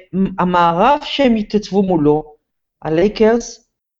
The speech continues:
ובוא נניח שקוואי נוחת בקליפרס, ויש את, אה, אה, הקבוצות שנמצאות שם כבר עכשיו, תראה, יו-, יוסטון,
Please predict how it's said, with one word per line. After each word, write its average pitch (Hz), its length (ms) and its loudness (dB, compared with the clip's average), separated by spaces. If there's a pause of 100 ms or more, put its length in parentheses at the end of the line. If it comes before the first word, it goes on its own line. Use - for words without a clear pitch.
(220)
ובוא 156 420 -2
נניח 254 580 2
שקוואי 185 1000 0
נוחת 175 560 -6
בקליפרס, 156 1000 -10 (920)
ויש 269 440 2
את, 254 200 -4
אה, 196 120 2
אה, 170 600 0
הקבוצות 151 380 -6
שנמצאות 208 380 0
שם 233 80 -2
כבר 208 160 -4
עכשיו, 208 180 -2 (100)
תראה, 226 140 0
יו-, 175 400 -6 (120)
יוסטון, 202 420 0